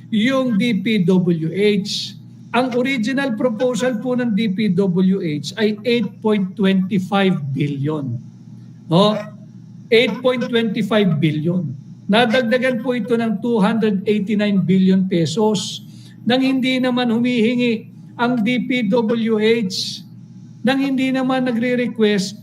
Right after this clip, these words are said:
si Secretary Manny Bonoan. So from eight twenty-five billion, naging one point one trillion pesos po ang budget ng D P W H. Samantala, yung D P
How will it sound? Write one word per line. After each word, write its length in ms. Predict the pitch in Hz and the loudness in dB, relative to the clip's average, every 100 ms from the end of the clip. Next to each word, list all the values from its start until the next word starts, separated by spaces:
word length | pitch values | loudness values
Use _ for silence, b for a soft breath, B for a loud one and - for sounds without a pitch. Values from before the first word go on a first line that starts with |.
| - | -18
si 160 | - 262 | -6 -4
Secretary 720 | 190 254 247 226 220 220 233 | -4 -2 -2 0 0 2 2
Manny 320 | 220 208 208 | 2 2 2
Bonoan. 800 | 180 190 185 180 214 214 175 120 - - - - - | 2 2 2 2 0 2 0 -2 -8 -14 -20 -20 -4
So 160 | - 240 | -2 0
from 240 | 254 285 285 | -2 -2 -2
eight 320 | 269 214 - | -4 -4 -2
twenty-five 640 | 254 240 233 190 233 175 | -2 0 -2 0 2 2
billion, 400 | 175 220 208 196 | 2 2 2 2
naging 240 | 208 226 220 | 2 0 2
one 320 | 220 220 214 | 2 0 0
point 240 | 214 214 | 0 0
one 320 | 208 220 208 226 | 0 0 0 0
trillion 400 | 214 214 214 214 | 0 2 2 2
pesos 480 | 208 196 214 185 | 0 0 0 -2
po 320 | - 233 - - - - 220 | -4 -6 -6 -10 -20 -8 -2
ang 160 | 220 | 2
budget 560 | 190 214 180 196 214 202 | 4 4 2 2 0 0
ng 160 | 196 175 | 0 2
D 240 | 190 185 | 2 2
P 160 | 185 175 | 0 0
W 400 | 170 160 151 175 | 0 -2 -6 -4
H. 480 | 180 175 - - B B B B | -2 -2 -4 -14 B B B B
Samantala, 960 | - 277 294 302 311 262 262 208 185 185 - - - - - - - - - - B B - | -2 0 2 2 2 4 4 4 0 -2 -12 -20 -20 -20 -20 -20 -20 -18 -18 -20 B B 2
yung 320 | 190 269 214 | 2 4 2
D 240 | 285 240 | 2 2
P 160 | 269 | 0